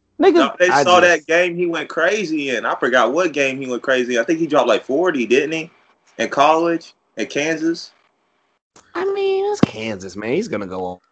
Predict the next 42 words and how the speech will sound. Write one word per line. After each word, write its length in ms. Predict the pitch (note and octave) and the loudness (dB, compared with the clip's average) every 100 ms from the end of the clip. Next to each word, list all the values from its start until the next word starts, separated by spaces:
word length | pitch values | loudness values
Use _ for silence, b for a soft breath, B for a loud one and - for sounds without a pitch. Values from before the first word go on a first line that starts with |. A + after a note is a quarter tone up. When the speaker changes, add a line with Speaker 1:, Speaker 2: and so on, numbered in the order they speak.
| _ | _
Speaker 3:
off. 240 | - F#2 F#2 | -12 -8 2
Speaker 1:
Bro, 320 | B3 A#3+ G3 | 4 6 4
like, 480 | G3 F#3+ E3 A2+ D#2 | 4 2 2 -8 -12
he, 320 | - B3+ A3+ _ _ _ _ _ - | -2 0 0 _ _ _ _ _ -14
we 380 | C3+ D#3+ A#3 | -10 2 6
also 240 | B3 A3+ G3+ | 8 8 6
gotta 220 | F3 C#3+ | 6 8
remember, 580 | C3+ B2 C#3+ A#2+ A#2 A2+ | 6 8 6 6 2 2
like, 420 | A#2+ A#2+ A2 - _ _ _ _ _ _ _ A3 | 2 0 0 -10 _ _ _ _ _ _ _ -2
A-, 180 | A#3+ - - | -2 -4 -2
Andrew, 440 | B3 G#3+ A3+ - _ - | 0 2 0 -4 _ -10
like, 240 | D3+ C#3+ | 0 0
if 140 | G3+ F#3 | 0 0
it 40 | |
wasn't 280 | A#3 A3 F3+ | 2 2 2
for 80 | G3 | -4
the 60 | E3+ | 0
fact 240 | F#3 E3+ | 0 0
that 140 | D3 D3+ | 0 -2
he, 100 | D#3+ _ _ _ _ - | -8 _ _ _ _ -6
if 160 | E3 | -4
it 40 | G3+ | 0
wasn't 260 | G3+ F#3+ F#3 | 0 -2 -2
for 80 | |
the 60 | F3 | -4
fact 220 | D#3+ C#3+ | -2 -4
that 60 | C3+ | -2
he 60 | |
was 160 | D3+ C#3 | -4 -4
a 40 | |
number 240 | B2+ D3 C#3+ | -4 -4 -4
overall, 520 | A2+ C#3+ B2 C3 - _ | -6 -6 -4 -6 -6 _
number 280 | A#2+ C3 C3+ | -10 -10 -8
one 180 | C3 B2 | -6 -6
overall 380 | A#2 A#2 A#2 A2 | -8 -6 -6 -6
pick, 300 | B2 G#2 D#2 | -12 -12 -8
we 80 | |
wouldn't 220 | F#3+ F3+ C#3+ | -4 -4 -4
be 60 | |
having 300 | C#3 D3+ C3+ | -4 -4 -4
this 160 | G#2+ G2+ | -12 -20
discussion. 500 | _ - A2 F#2+ _ | _ -14 -14 -14 _